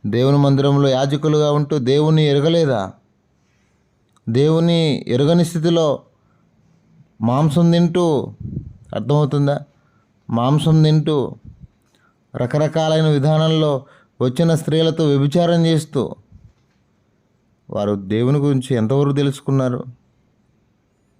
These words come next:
దేవుని మనసు తెలుసుకొని వారు దుర్మార్గులుగా మారతారు. కాబట్టి దేవుణ్ణి ఎరగాలి, ఆయన్ని ఒప్పుకోవాలి.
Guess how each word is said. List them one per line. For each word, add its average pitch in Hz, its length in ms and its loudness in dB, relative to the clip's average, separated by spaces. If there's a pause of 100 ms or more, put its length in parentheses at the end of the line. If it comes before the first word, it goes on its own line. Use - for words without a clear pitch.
(380)
దేవుని 139 340 2
మనసు 156 340 0
తెలుసుకొని 156 520 0
వారు 113 260 0
దుర్మార్గులుగా 123 800 0
మారతారు. 107 540 -4 (1200)
కాబట్టి 101 300 -6 (100)
దేవుణ్ణి 135 520 2
ఎరగాలి, 110 520 -2 (1500)
ఆయన్ని 113 240 0
ఒప్పుకోవాలి. 120 640 -2